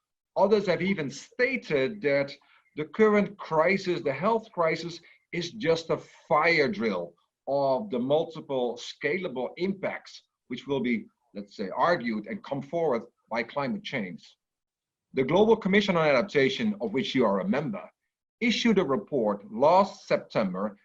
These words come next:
and argued for strong investments in early warning, in planning, in preparing. What is your view? How can we find the sweet spot,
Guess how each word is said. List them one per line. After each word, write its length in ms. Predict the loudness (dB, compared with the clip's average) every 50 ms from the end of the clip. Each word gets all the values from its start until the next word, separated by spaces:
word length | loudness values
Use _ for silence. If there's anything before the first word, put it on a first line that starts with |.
| _ _
and 200 | -8 -8 -8 -8 -6 -2
argued 420 | 0 2 2 2 0 -2 -6 -6 -8
for 80 | -8
strong 920 | -10 -10 -10 -12 -12 -14 -8 -4 0 2 6 6 6 6 6 4 2 0 -2 -4
investments 840 | -6 -6 -6 0 0 0 0 -2 -6 -8 -4 -4 -4 -4 -6 -10 -16 _ _ _ _ _ _ _ -6
in 340 | -4 -2 0 0 -2 -4 -6 -10 _ -8
early 220 | -6 -6 -6 -4 -2
warning, 720 | 4 6 6 8 6 6 4 0 -2 -2 -4 -6 -10 -12
in 180 | -14 -14 -14 -14 _ -2
planning, 640 | -2 0 0 2 0 0 0 -2 -2 -4 -6 -10 -14 _
in 260 | -8 -8 -8 -8 -10 -12
preparing. 800 | -10 -12 -12 -8 0 4 4 6 6 4 4 2 0 -2 -4 -10 _ _ _ _ _ _ _ _ _ _ _ _ _ _ _ _ _ _ _ _ _ _ _ _ _ _ _ _ _ _ _ _ _ _
What 300 | -14 -4 0 2 2 2
is 140 | 2 2 0 -2 -4 0
your 440 | 2 4 6 6 6 6 6 4 2
view? 540 | 0 -2 0 0 0 0 -2 -6 -8 -12 -18 _ -14
How 480 | -10 -4 0 2 4 4 4 2 0 -2
can 180 | 0 0 0 0
we 120 | 0 -4
find 480 | -4 -8 -6 -4 -2 0 0 -2 -2 -4 -4
the 100 | -4 -4
sweet 360 | -4 -4 -4 -4 -4 -4 -6
spot, 360 | -8 -6 -4 -4 -4 -6 -12